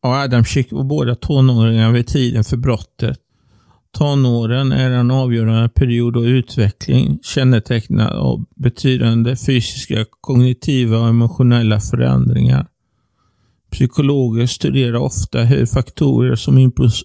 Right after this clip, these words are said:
impulskontroll, beslutsfattande och relationer med kamrater kan påverkas under denna livsfas. Påverkan från kamrater. Påverkan från kamrater är en kraftfull faktor under tonåren.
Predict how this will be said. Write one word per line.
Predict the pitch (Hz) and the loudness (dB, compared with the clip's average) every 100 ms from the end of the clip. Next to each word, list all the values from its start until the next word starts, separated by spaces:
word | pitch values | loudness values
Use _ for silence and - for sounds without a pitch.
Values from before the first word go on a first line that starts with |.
| - | -2
impulskontroll, | 147 135 131 - 151 131 - 117 107 - 120 127 139 151 | 0 0 -4 -2 -2 -2 -4 -2 -2 0 -2 -2 -4 -4
beslutsfattande | 135 - 147 131 - - 113 - - 117 110 113 143 _ _ - | -4 -2 0 0 -2 -4 -4 -4 0 2 2 0 -4 _ _ -6
och | 131 120 - | -4 -4 -2
relationer | 123 117 - - 117 113 113 - _ _ _ _ | -2 0 -2 0 4 4 2 -2 _ _ _ _
med | 139 123 | -2 0
kamrater | 143 127 123 127 110 - | 2 2 2 0 -2 -4
kan | 120 123 | 0 2
påverkas | 113 139 120 110 110 - 107 - | 2 2 2 0 -2 -6 -6 -2
under | 120 123 | 0 2
denna | 120 120 117 - | 2 0 0 0
livsfas. | 127 123 - - 117 127 135 156 - - - _ _ _ _ _ _ - | 0 0 -4 -8 -4 -2 -2 -4 -10 -16 -20 _ _ _ _ _ _ -2
Påverkan | 156 151 135 123 104 - 135 123 | 2 2 2 0 0 -2 2 2
från | - 135 120 | 4 2 2
kamrater. | - 131 131 101 90 - 131 143 113 _ _ _ - | 4 2 2 -2 -6 -4 -4 -2 -6 _ _ _ -2
Påverkan | - 156 143 139 - 131 | 0 0 0 -2 -4 -4
från | - 139 | -2 -2
kamrater | 151 143 143 127 117 - 139 | 0 0 0 0 -2 -2 0
är | 139 | 2
en | 127 127 | 2 2
kraftfull | 143 131 82 - 113 | 0 -2 -4 -2 -2
faktor | - 143 - - - 123 123 | 0 -4 -6 -12 -2 0 2
under | 123 113 | 2 0
tonåren. | - 135 131 117 107 123 123 147 | 0 2 4 4 2 2 0 0